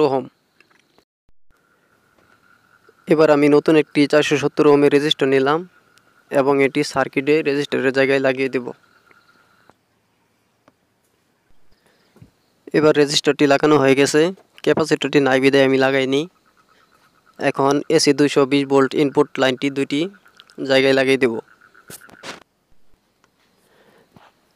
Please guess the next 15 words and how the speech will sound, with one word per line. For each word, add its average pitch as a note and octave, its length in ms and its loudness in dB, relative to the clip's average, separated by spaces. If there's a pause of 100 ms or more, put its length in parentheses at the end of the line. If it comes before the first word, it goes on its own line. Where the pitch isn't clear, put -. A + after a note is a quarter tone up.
(100)
তো D3 60 4 (140)
viewers, C#3 380 6 (400)
আপনি - 140 -2 (120)
যদি C#3 220 4
তালহা C#3 240 2
ইলেকট্রিক C3+ 340 0
বাংলা C#3 240 0
চ্যানেলে C3 380 0
নতুন D3 200 0
হয়ে C3 160 0
থাকেন C3 240 -2
তাহলে B2+ 280 0
চ্যানেলটি B2 340 0 (120)
subscribe B2+ 400 -2
করে A#2 120 2